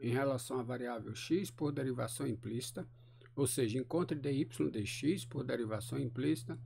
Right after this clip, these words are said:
na equação, equação em duas variáveis, equação tangente da diferença entre x e y igual ao quociente de y pela soma de um com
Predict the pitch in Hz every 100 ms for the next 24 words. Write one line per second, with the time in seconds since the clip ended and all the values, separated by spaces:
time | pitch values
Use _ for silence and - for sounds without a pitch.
0 | - - - - 156 180 175 175 165 -
1 | - - - - - - - 120 - 139
2 | 120 - 143 143 127 120 131 113 - 127
3 | 135 139 147 147 175 185 - - - -
4 | - 131 127 151 139 - 117 - - -
5 | _ - 131 120 - 175 208 - - -
6 | - 123 123 139 - 135 131 120 120 -
7 | 123 - 160 180 185 165 160 - 190 170
8 | 131 127 - - _ _ - _ 135 131
9 | - 165 147 - 135 127 151 - - _
10 | _ _ _ _ - 180 175 139 165 -
11 | 180 - 185 175 - - 139 156 160 -
12 | _ - 135 147 139 160 127 139